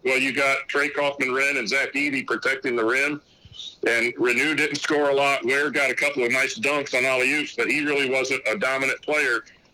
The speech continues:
and that's your bread and butter for Indiana. Those guys scoring a lot of points, and even Galloway at the rim, just tough to do against Purdue.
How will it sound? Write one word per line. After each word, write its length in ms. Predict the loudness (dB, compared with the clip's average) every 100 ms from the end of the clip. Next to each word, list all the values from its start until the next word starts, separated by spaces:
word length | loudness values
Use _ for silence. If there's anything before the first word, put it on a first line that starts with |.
| -4
and 120 | 0
that's 260 | 2 0 0
your 120 | 0
bread 240 | 0 0 0
and 120 | 0
butter 300 | 0 0 0
for 180 | 0 0
Indiana. 240 | 0 -4 -10 _ _ _ _ -6 0
Those 220 | 0 0
guys 240 | 0 0
scoring 320 | 0 0 2
a 80 | 2
lot 160 | 2 0
of 80 | 0
points, 300 | -2 -2 -4
and 100 | -4
even 240 | -4 -2
Galloway 520 | -2 0 0 0 0
at 120 | 0
the 100 | 0
rim, 380 | 0 2 0 -2 -10 _ _ _ _ _
just 260 | -4 -2 0
tough 180 | -2 0
to 80 |
do 220 | -2 0 0
against 340 | 0 -2 -4
Purdue. 320 | -2 0 -2